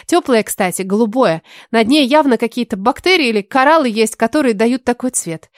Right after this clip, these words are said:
По крайней мере, на Земле цвет воды объясняется подобным образом. Я пару раз была на экскурсиях в пещерах, где как раз находились цветные озерца. И тут вдруг я в одном из них, но не тону. Вода сама выталкивает меня на поверхность,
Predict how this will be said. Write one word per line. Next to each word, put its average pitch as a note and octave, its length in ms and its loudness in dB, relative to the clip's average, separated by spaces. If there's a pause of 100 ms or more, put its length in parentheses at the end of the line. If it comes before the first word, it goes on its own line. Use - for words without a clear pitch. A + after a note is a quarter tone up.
(220)
По - 80 -4
крайней D#4+ 320 2
мере, C4+ 220 2
на A3+ 80 2
Земле A3+ 340 0
цвет G#3 280 -4
воды G3+ 260 0
объясняется G#3 720 -2 (240)
подобным A#3 500 2
образом. E3+ 540 -6 (400)
Я A#3 140 2
пару B3+ 280 2
раз A#3 260 0
была G#3+ 280 0
на G3 120 0
экскурсиях A3+ 540 -4
в - 80 -20
пещерах, F#3 500 -4
где G#3+ 220 -2
как A#3 160 -2
раз D4 180 2
находились A3+ 520 0
цветные G#3+ 400 -2
озерца. G3 480 -4 (440)
И A3+ 80 -2
тут F4+ 180 2
вдруг G#3+ 420 -2
я A#3 220 2
в D4+ 40 4
одном A#3 300 2
из G#3+ 100 -2
них, E3+ 380 -6
но G#3+ 140 4
не C#4+ 120 6
тону. A#3+ 560 0
Вода G#3 280 4
сама C4+ 300 2
выталкивает G#3+ 560 -2
меня G#3+ 240 2
на G#3+ 80 0
поверхность, A3+ 680 -2